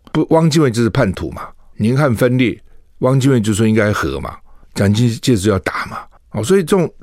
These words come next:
打仗历史从自古到今去主张那个和谈的都是叛徒，没有好下场的，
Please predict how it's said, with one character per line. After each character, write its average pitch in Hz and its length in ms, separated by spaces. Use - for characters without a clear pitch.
打 110 200
仗 165 240
历 190 120
史 123 80
从 156 280
自 208 180
古 104 140
到 127 160
今 123 200
去 190 120
主 117 260
张 165 160
那 170 60
个 151 100
和 135 280
谈 117 140
的 110 80
都 131 160
是 127 80
叛 131 220
徒， 87 120
没 107 140
有 151 60
好 104 120
下 104 200
场 65 180
的， - 100